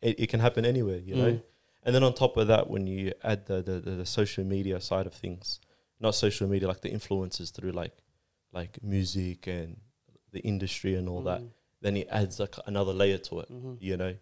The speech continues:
Speaker 1: where it's like, and these rappers are not living this life either, you know? Like, you seen that video
Speaker 2: Mm.
Speaker 1: of, um, was it Lil Tecca?
Speaker 2: Yeah.
Speaker 1: On, when he was on, like, Genius,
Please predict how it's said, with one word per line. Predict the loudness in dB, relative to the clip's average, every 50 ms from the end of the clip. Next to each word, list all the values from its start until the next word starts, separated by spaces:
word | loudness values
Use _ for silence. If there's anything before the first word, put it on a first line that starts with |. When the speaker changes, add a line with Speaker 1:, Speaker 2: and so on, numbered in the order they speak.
| _ _ _ _ _ _ _ -4
Speaker 1:
where | 0 2 2
it's | 2 0 -2
like, | -6 -6 -6 -8 -16 -20 _ _ _ -8
and | -6 -6 -6 -8 -8
these | -4 -2 0 4 4
rappers | 2 4 2 0 0
are | 0
not | -2 -2 -4
living | -4 -4 -4 -4 -4
this | -2 -4 -4
life | -4 -6 -8 -8 -6 -4
either, | -4 -4 -4 -4 -6 -12 -14 _ _ _ _ _ _ _ _ -6
you | -2 2
know? | 2 2 2 0 -4 _ -20 -20 _ _
Like, | -2 -2 0
you | 2 2 4
seen | 4 4 4
that | 4 4 4 4
video | 4 4 6 8 8 8
Speaker 2:
Mm. | 8 6 4
Speaker 1:
of, | 4 2
um, | 0 0 0 -4 -8 -14 _ _
was | 0 0 2
it | 2 4
Lil | 2 2
Tecca? | 2 2 -2 0 0 -2 -4 -4 -8 _ _ _ -4
Speaker 2:
Yeah. | 2 4 4 4 4 2 -2 -8 _ -2
Speaker 1:
On, | 0 0 2 0 -2 -4 -6 -8 -6
when | -2 0 0
he | 0 0
was | 0 0
on, | 0 -2
like, | -2 -4 -4
Genius, | -2 -2 -2 0 -2 -2 -4 -6 -8 -10